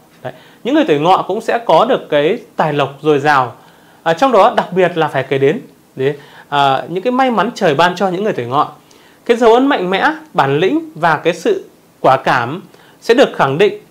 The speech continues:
mở ra cái cánh cửa của những cái thách thức và cái cơ hội. Con đường phát triển sự nghiệp và cái tài chính thì đầy màu sắc cũng đang chờ đợi những người tuổi Ngọ.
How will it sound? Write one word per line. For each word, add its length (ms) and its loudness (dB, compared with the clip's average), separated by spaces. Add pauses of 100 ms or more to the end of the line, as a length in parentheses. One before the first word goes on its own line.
mở 220 2
ra 320 0
cái 100 -2
cánh 240 -2
cửa 480 0
của 140 0
những 200 -8
cái 180 -2
thách 140 -4 (100)
thức 120 0 (120)
và 80 0
cái 140 -8
cơ 120 -2
hội. 200 0 (500)
Con 140 4
đường 280 0
phát 240 -2
triển 340 0
sự 200 -4
nghiệp 260 2 (380)
và 440 2
cái 80 0
tài 200 -2
chính 240 -4 (420)
thì 120 0
đầy 180 4
màu 180 2
sắc 340 2
cũng 140 -4
đang 140 2
chờ 180 4
đợi 240 4
những 140 -2
người 100 2
tuổi 160 -2
Ngọ. 280 0